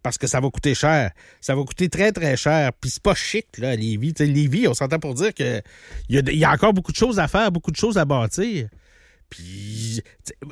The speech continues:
actuellement, le citoyen de Lévis, quand il reçoit son compte de taxe municipale, c'est le gars qui s'en va d'une compagnie de sonorisation se louer un trépied, qui inscrit lui-même sa femme sur une agence de rencontre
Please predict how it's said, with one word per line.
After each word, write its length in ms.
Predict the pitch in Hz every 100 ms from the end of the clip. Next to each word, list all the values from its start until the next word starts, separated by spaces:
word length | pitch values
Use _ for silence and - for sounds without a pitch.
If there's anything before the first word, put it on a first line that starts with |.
| -
actuellement, 680 | 175 - - 247 202 185 262
le 220 | 208 208
citoyen 680 | 240 - 269 262 214 175 214
de 60 | 190
Lévis, 420 | 165 165 131 214
quand 120 | 170
il 120 | 151
reçoit 260 | 147 - 196
son 180 | 196 147
compte 200 | 160 151
de 100 | 135
taxe 280 | - 165 -
municipale, 720 | 131 120 - - 147 185 175 - -
c'est 280 | - - 151
le 100 | 127
gars 320 | 113 147 185 - _ _ _
qui 120 | -
s'en 300 | 143 170 151
va 240 | 135 170 190
d'une 160 | 135
compagnie 400 | 127 160 156 180
de 40 | 202
sonorisation 800 | 175 165 170 151 139 - 175
se 160 | 185 -
louer 200 | 143 147
un 60 | 143
trépied, 520 | - 120 - 151 202 - - _
qui 180 | - 190
inscrit 300 | 180 - 208
lui-même 520 | 208 240 226 214 254
sa 200 | - 156
femme 240 | - 202 196
sur 120 | 160
une 100 | 147
agence 280 | 139 156 151
de 40 |
rencontre 640 | 139 127 123 151 208 185